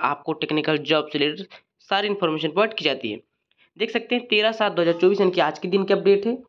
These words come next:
फाइनल रिजल्ट, ये आपका फाइनल रिजल्ट है। अब इसके बाद कोई भी आपको एग्जामिनेशन नहीं देना, यानी कि जो भी कैंडिडेट सिलेक्टेड है उनको फाइनल सिलेक्शन हो चुका है उनका। तो यहाँ से देख सकते हैं, केमिस्ट्री का है, केमिकल का है, कंप्यूटर साइंस है, इलेक्ट्रिकल है, इंस्ट्रूमेंटेशन,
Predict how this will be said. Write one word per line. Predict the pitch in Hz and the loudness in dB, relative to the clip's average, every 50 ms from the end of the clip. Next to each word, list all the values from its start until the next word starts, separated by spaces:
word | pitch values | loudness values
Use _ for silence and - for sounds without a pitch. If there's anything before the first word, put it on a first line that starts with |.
| _ _ _ _ _ _ - | _ _ _ _ _ _ -2
फाइनल | 190 190 208 220 | -2 0 0 0
रिजल्ट, | 202 170 143 151 139 135 | 0 0 -2 -2 -4 -2
ये | 156 170 | 0 0
आपका | 175 175 - 196 | 0 0 -2 -2
फाइनल | 202 185 175 175 | 0 0 2 2
रिजल्ट | 185 180 202 196 196 233 | 2 2 0 0 0 -2
है। | 220 - - | -6 -2 -4
अब | 165 160 | -4 -4
इसके | 170 - - 170 | -4 -8 -4 -2
बाद | 165 170 170 | -2 -2 0
कोई | - 175 175 | 0 0 2
भी | 175 170 | 2 2
आपको | 160 156 - 165 | 0 0 -2 -4
एग्जामिनेशन | 151 143 147 147 147 139 131 135 139 139 - 147 | -2 -2 -2 -2 0 -2 -2 -2 -4 -2 -2 -2
नहीं | 135 143 147 | -2 0 0
देना, | 151 160 165 185 202 | 0 0 0 0 0
यानी | 190 160 147 156 | 0 0 0 0
कि | 151 156 | -2 -4
जो | 151 151 165 | -2 0 0
भी | 170 180 | 2 2
कैंडिडेट | 175 156 160 160 156 | 2 0 0 -2 -2
सिलेक्टेड | - 143 135 - - 165 202 | -4 -4 -4 -2 -2 0 0
है | 233 302 - - _ _ - - _ _ _ | 0 -2 -4 -10 _ _ -20 -20 _ _ _
उनको | 170 175 - 254 381 403 403 - _ _ _ _ _ _ _ | -14 -8 -4 -4 -4 -4 -8 -14 _ _ _ _ _ _ _
फाइनल | 165 156 165 170 | -8 -6 -4 -6
सिलेक्शन | 170 - 151 147 - 247 233 | -6 -6 -8 -6 -4 0 0
हो | 214 185 | 0 0
चुका | - 147 131 | 0 0 -2
है | 123 117 | -2 -4
उनका। | 117 101 95 90 - _ _ _ _ _ - | -4 -6 -10 -14 -14 _ _ _ _ _ -10
तो | 165 | -8
यहाँ | 185 180 | -6 -6
से | 185 | -2
देख | 180 202 202 | -2 -2 0
सकते | 208 202 202 - 247 | 0 -4 -2 -2 -2
हैं, | 254 - - - _ _ _ _ _ _ - | -2 -2 -4 -12 _ _ _ _ _ _ -8
केमिस्ट्री | 180 180 180 180 180 - 214 208 | -4 -2 -2 -2 -2 -4 -4 -2
का | 208 208 | 0 -2
है, | 208 226 254 254 - _ _ - | -2 -2 -8 -12 -16 _ _ -12
केमिकल | 175 175 180 180 202 202 | -6 -6 -4 -2 -2 -2
का | 202 202 202 | 0 0 -2
है, | 208 226 247 | -4 -4 -8
कंप्यूटर | - - 160 156 156 165 165 - | -10 -12 -12 -10 -10 -8 -6 -6
साइंस | 170 - - 160 170 185 185 180 - | -6 -2 -2 0 0 -2 -2 -4 -6
है, | 214 - - | -8 -6 -4
इलेक्ट्रिकल | 160 151 151 156 - 156 - 190 196 | -4 -4 -4 -6 -8 -4 -4 -2 -2
है, | 202 | -4
इंस्ट्रूमेंटेशन, | 196 - - - - 151 151 151 151 151 147 - 202 208 233 | -6 -6 -6 -2 0 0 0 0 0 -2 -2 0 -2 -4 -4